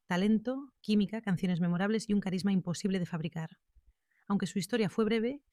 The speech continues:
cada acorde, cada verso y cada concierto dejaron huella.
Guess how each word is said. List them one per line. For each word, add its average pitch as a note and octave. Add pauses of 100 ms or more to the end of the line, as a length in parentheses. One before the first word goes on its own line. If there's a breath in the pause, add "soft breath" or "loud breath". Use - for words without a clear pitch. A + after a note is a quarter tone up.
cada F3+
acorde, G3+
cada F3+
verso F#3
y F3+
cada F3+
concierto G#3+
dejaron F#3
huella. D#3